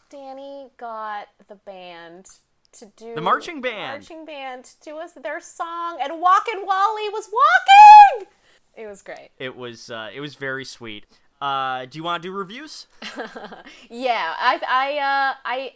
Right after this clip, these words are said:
Speaker 1: I only have the Common Sense Media review, so if you wanna do your reviews first.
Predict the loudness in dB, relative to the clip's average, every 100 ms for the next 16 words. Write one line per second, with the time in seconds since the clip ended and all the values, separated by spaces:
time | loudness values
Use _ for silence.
0 | _ _ _ _ _ _ _ _ -18 -14
1 | -14 -14 -16 -18 -16 -16 -16 -18 -20 -20
2 | -20 -20 -20 -20 -20 -20 -20 -20 -20 -20
3 | -20 -20 -20 -20 -20 -20 -20 -20 -20 -20
4 | -20 -20 -20 -20 -20 -20 -20 -20